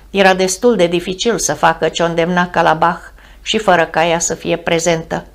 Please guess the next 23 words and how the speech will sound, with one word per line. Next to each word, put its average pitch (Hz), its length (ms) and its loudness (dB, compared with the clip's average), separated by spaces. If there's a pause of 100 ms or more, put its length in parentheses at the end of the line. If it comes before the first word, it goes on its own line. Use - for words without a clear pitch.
(960)
"Nu 233 160 4
ești 165 300 2
în 165 100 0
siguranță 175 580 0
aici", 175 360 -2
zise 170 320 -4
ea, 170 300 0 (360)
lucru 220 360 2
care 175 220 2
era 180 160 4
destul 180 420 -2
de 170 80 2
adevărat. 170 680 -2 (460)
"Caius 202 440 2
te 202 160 0
va 190 180 4
omorî 202 440 0
dacă 160 300 -2
va 170 120 2
pune 175 280 -2
mâna 165 240 0
pe 175 160 -4
tine, 170 420 -8